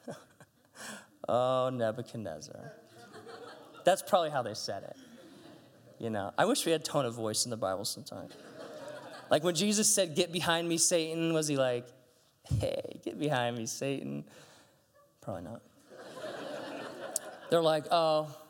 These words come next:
Nebuchadnezzar, you see, we have no need to answer to you in this matter. Oh, you might be the authority over us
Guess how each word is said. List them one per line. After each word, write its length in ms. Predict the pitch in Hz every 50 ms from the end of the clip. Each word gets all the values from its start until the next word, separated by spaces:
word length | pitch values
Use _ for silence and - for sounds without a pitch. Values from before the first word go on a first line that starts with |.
| - - - - _ - - - - _ - - - - - - - _ _ _ _ _ _ _ _ _ _ _ _ _ -
Nebuchadnezzar, 880 | - 123 123 127 139 - - 135 117 110 110 110 120 123 120 117 120 139 139 156 - _ _ - _ _ _
you 100 | - 156
see, 460 | - - - 160 147 139 135 - - - _ _ -
we 300 | - - 143 165 202 214
have 220 | 233 247 226 165 175
no 240 | 190 190 190 190 180
need 380 | 175 175 170 165 160 151 143
to 180 | - 143 - -
answer 720 | 143 147 151 147 - - - 147 127 117 113 131 - - - _ _ _ _ _ _ _ _ _ _ _ -
to 140 | - - 156
you 320 | 143 139 156 160 147 123 110
in 200 | - 123 120 113
this 220 | 107 - - -
matter. 400 | 113 104 95 85 - 87 127 - - _ _ _ _ _ _ _ _ _ _ _ _ _ _ _ _ _ _ _ _ _ _ _ _ _ _ _ _ _ _ _ _ _ _ _ _ _ _ _ _ _ _ _ - -
Oh, 80 | 127
you 180 | 135 151 196 220
might 360 | 226 214 196 190 - - -
be 340 | 185 190 185 175 156 147 143
the 160 | 143 156 147
authority 500 | 135 131 - - 170 170 170 160 151 151
over 300 | 151 151 143 147 139 139
us 440 | 135 131 131 - - - - -